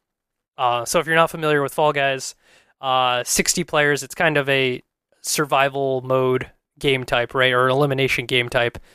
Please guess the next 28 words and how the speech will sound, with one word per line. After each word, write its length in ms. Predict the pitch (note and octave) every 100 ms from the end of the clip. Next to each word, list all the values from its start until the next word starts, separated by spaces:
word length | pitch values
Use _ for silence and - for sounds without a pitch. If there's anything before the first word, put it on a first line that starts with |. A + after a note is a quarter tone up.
| _ -
Uh, 140 | B2+
so 140 | A#2+
something 340 | C#3+ F#3 D#3+ D3
like 220 | C#3 C#3
a 40 |
B 220 | C#3+ C#3 C3+
R, 200 | C3 B2+
but 120 | C3
it's 160 | B2+
round-based, 720 | C#3+ C3+ C3 C3 B2+ B2 - - -
and 300 | C#3+ B2 B2
you 60 |
start 240 | B2 D#3+ C3
with 80 | B2
sixty 340 | - - D3+
players, 320 | D3 C#3 C3+
and 60 | B2+
about 200 | B2+ A#2+
fifteen 440 | - - - C#3
get 140 | C3+ B2+
knocked 260 | B2+ -
out 160 | B2+ A#2+
each 180 | A#2+ -
round, 300 | A#2+ B2+ - - _ _ _ _ _ _ _ _ _
uh, 200 | E3+ C#3+
until 240 | C3+ - C#3
somebody 320 | D3+ C3 B2+
wins. 400 | C3+ B2 C3